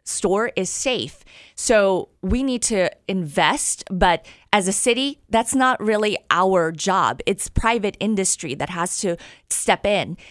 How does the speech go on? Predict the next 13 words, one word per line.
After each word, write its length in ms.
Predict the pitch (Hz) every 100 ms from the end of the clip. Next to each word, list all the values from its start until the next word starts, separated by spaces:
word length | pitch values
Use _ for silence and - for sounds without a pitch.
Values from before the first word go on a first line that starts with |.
| -
So 220 | - 240
when 320 | 202 214 208 165
there 260 | 196 -
are 160 | 175 190
developments 760 | 208 180 170 170 - 143 165 -
to 80 |
try 200 | 160 196
to 80 | 170
help 320 | - 185 180
with 220 | 180 - -
providing 520 | 170 170 170 175 165
healthy 480 | - 214 214 226 196
foods 420 | - 208 196